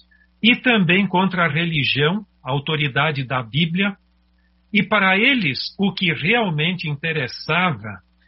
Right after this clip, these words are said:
era a liberdade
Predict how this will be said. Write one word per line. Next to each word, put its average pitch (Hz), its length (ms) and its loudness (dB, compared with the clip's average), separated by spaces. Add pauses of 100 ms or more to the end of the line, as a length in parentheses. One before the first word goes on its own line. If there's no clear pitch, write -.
(200)
era 147 440 2 (1700)
a 143 320 2
liberdade 160 1080 0